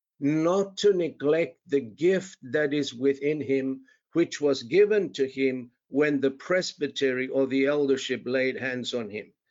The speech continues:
And he says to him, "Do not neglect the gift that is in you,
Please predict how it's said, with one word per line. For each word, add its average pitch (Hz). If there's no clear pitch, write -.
And 156
he 156
says 202
to 170
him, 139
"Do 175
not 170
neglect 147
the 175
gift 202
that 156
is 139
in 240
you, 139